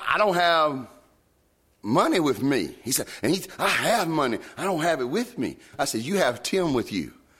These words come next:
He said, "Huh?" I pulled out my wallet. "Tim's got money." And so as we bought the ice cream, you know, you walk back in the food line, get it, come back to the register, walk back out of the car, get in the car, drive over to the place we're all meeting.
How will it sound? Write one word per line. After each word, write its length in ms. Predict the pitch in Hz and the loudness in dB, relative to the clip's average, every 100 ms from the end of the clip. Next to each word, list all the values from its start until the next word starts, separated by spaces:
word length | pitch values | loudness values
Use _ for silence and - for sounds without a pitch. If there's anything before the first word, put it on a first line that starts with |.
| _ | _
He 120 | - 214 | -6 -2
said, 160 | 117 | 0
"Huh?" 300 | 104 190 277 - - - | 0 0 0 -8 -18 -8
I 40 | |
pulled 160 | - 165 | -2 0
out 80 | 143 | 2
my 80 | |
wallet. 340 | 127 135 95 - - - _ | 2 2 0 -6 -14 -20 _
"Tim's 300 | - 147 107 | -2 -2 0
got 180 | 90 76 | -2 0
money." 340 | 78 113 67 - - - - - - - - - - - - - - - _ _ _ _ _ - | 0 -2 -2 -10 -14 -16 -18 -20 -20 -20 -20 -20 -20 -20 -20 -20 -20 -20 _ _ _ _ _ -4
And 120 | 160 165 | 0 2
so 180 | 180 | 4
as 240 | 156 170 156 | 4 4 4
we 220 | 170 151 - - | 2 2 -2 -2
bought 320 | 120 143 143 | 2 2 4
the 100 | 139 | 2
ice 220 | 127 135 | 2 2
cream, 240 | - 135 139 | 0 2 2
you 80 | |
know, 60 | 131 | 2
you 80 | 113 | 2
walk 240 | 113 120 | 2 2
back 120 | 127 | 0
in 100 | 123 | 0
the 40 | 120 | 0
food 220 | 123 123 | 0 2
line, 260 | 123 123 117 | 2 2 0
get 180 | 110 | 0
it, 60 | 123 | 0
come 180 | - 127 | 0 0
back 180 | 120 - | 0 -2
to 60 | |
the 60 | 107 | 0
register, 320 | 117 123 117 | 0 0 -2
walk 240 | 101 117 | 0 0
back 160 | 123 123 | 0 0
out 60 | 120 | -2
of 60 | |
the 60 | 113 | -2
car, 220 | 127 120 | 0 0
get 120 | 120 | 0
in 80 | 123 | -2
the 40 | |
car, 240 | - 123 117 | 0 2 2
drive 380 | 95 113 123 123 | 2 2 4 2
over 160 | 117 | 0
to 100 | 113 | -4
the 80 | 107 | -6
place 260 | - 123 117 | -2 0 2
we're 120 | 117 | 2
all 160 | 117 | 4
meeting. 320 | 113 127 123 | 4 2 0